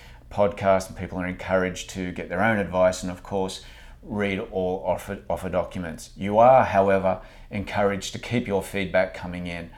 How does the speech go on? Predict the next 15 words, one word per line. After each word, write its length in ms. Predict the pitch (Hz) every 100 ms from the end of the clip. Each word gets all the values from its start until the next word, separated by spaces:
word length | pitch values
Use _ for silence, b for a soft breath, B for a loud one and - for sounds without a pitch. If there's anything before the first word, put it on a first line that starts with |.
| B B -
The 100 | 90
suggestions 640 | 104 120 120 - 113 101
for 100 | -
people 360 | - 107 104 98
who 100 | 95
we 100 | 90
have 220 | 107 120
on 360 | 113 113 107 B B B
the 60 | 110
podcast 720 | 110 117 107 110 104 - - -
and 240 | 101 98
the 60 | 92
subjects 480 | 101 92 95 95 104
we 80 |
tackle 640 | 95 104 98 101 101 95